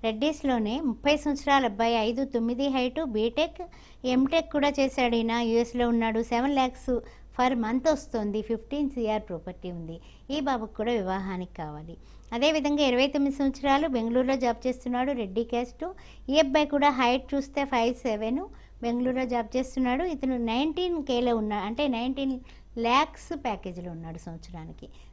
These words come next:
అందువల్ల well settled వీళ్ళు కూడా అని రెడ్డి క్యాస్ట్ అమ్మాయిలు ఉన్నవాళ్ళు వెంటనే మీరు తొందరపడితే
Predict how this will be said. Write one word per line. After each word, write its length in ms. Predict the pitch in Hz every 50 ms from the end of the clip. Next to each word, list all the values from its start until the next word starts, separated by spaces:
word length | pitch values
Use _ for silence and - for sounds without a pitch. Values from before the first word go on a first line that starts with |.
| - 190
అందువల్ల 300 | 196 202 202 202 233 220
well 260 | 220 226 262 294 294
settled 420 | - 285 254 262 208 190 180 165
వీళ్ళు 220 | 170 180 180 185 170
కూడా 220 | - 175 175 170
అని 140 | 190 254 269
రెడ్డి 300 | 233 190 170 175 196 190
క్యాస్ట్ 360 | - 185 185 190 - - 247
అమ్మాయిలు 380 | 214 175 180 185 190 220 240 226
ఉన్నవాళ్ళు 500 | 196 185 175 180 170 170 170 175 190 202 - - - - - -
వెంటనే 320 | 202 196 190 202 196 202
మీరు 360 | 202 196 196 214 311 381 - - - - -
తొందరపడితే 640 | 202 196 196 208 214 202 208 196 202 - 302 392 427